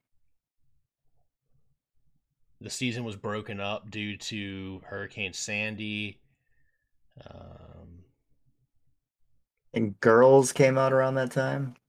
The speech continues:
Speaker 2: Nothing
Speaker 1: Did,
Speaker 2: really
Speaker 1: well, hold
Speaker 2: jumps
Speaker 1: on,
Speaker 2: out.
Speaker 1: twenty twelve. When did Netflix, like, this,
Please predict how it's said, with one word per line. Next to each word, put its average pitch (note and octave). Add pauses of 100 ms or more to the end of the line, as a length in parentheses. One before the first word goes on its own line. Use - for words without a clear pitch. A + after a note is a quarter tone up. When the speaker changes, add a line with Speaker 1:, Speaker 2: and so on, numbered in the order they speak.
(640)
Speaker 2:
Nothing C3+
Speaker 1:
Did, B2
Speaker 2:
really A2+
Speaker 1:
well, G2
hold F3+
Speaker 2:
jumps A#2
Speaker 1:
on, A#2
Speaker 2:
out. A#2
Speaker 1:
twenty F3+
twelve. A2+
When C#3
did E3+
Netflix, B2+
like, A2+
this, D#3+